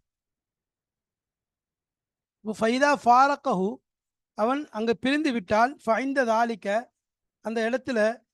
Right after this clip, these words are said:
எதுஹரு தெளிவாகும். அதாவது இந்த மாதிரி செய்யலாமா, செய்யக்கூடாதுங்கிறது தெளிவாகும். ஃபைந்த தாலிக்க எதுஹரு, அந்த நேரத்துல தான் தெ-, வெளி-, வெளிப்படும்.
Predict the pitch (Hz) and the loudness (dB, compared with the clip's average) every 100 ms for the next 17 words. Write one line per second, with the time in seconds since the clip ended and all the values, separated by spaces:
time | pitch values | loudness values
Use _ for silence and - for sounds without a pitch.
0 | _ 196 240 277 262 277 330 - _ _ | _ -4 -2 0 2 2 -2 -10 _ _
1 | _ _ _ _ - 247 277 262 190 165 | _ _ _ _ -6 -2 2 2 0 -4
2 | 147 208 208 240 247 226 233 - 226 233 | -12 -8 -6 -6 -6 -8 -8 -4 0 2
3 | 226 220 226 214 220 214 202 190 233 320 | 2 -2 -4 -6 -4 -4 -6 -12 -14 -16
4 | _ _ _ - 247 262 220 143 - _ | _ _ _ -2 0 4 2 2 -6 _
5 | _ _ _ _ _ _ _ _ _ _ | _ _ _ _ _ _ _ _ _ _
6 | _ _ _ _ - 226 247 269 262 220 | _ _ _ _ -2 0 0 2 2 2
7 | 220 214 294 247 233 214 208 208 214 226 | 0 -2 -4 -4 -4 -2 -4 -4 -6 -6
8 | 233 269 220 226 208 214 233 233 220 247 | -4 -4 -4 -4 -4 -4 -6 -4 -4 -2
9 | 214 208 | -2 -2